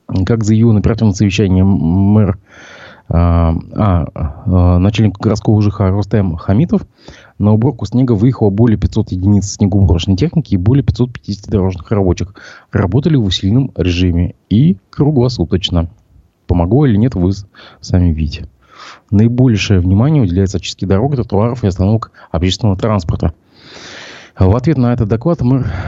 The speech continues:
Ратмир Валиев заявил, что услышал позицию чиновников. Он подчеркнул, что попросил начальника Центра общественной безопасности Александра Овчинникова подготовить дополнительный доклад по уборке снега. Далее цитата, а, по Овчинникову.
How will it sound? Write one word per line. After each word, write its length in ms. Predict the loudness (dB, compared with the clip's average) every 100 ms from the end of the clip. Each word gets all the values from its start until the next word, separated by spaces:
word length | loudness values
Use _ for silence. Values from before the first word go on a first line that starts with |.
| -4
Ратмир 440 | -2 0 0 0
Валиев 340 | 2 2 2
заявил, 320 | 2 0 2 0
что 180 | 0
услышал 460 | -2 0 -2 2 0
позицию 480 | 0 0 0 0 -4
чиновников. 480 | -2 0 -2 -4 -2
Он 160 | 0
подчеркнул, 400 | 0 -2 0 0
что 160 | 0 0
попросил 360 | 0 0 0 0
начальника 340 | 2 0 0
Центра 240 | 0 0
общественной 300 | -2 -2 -2
безопасности 500 | 0 0 -2 -4 -2
Александра 320 | -2 0 0 -2
Овчинникова 480 | 0 -2 0 -4 -4 -20 -20 _
подготовить 460 | -8 -6 -4 -4 -6 _
дополнительный 640 | -4 0 2 2 0 0
доклад 420 | 0 -2 -2 -2 -4 -6
по 160 | 0
уборке 360 | 0 0 -4 -4
снега. 380 | -2 2 2 0 -4 -20 -20 _ _ _ _ _ _ _ _ _ -20 -16 -16 -16 -18 -20 -6
Далее 280 | 0 2 0
цитата, 440 | -2 -2 -2 -4 -10 _ _ _ _ _ -12
а, 320 | -2 0 2 0 -4 -14 -10 -10 -2
по 120 | -2
Овчинникову. 580 | -2 -2 -4 0 -2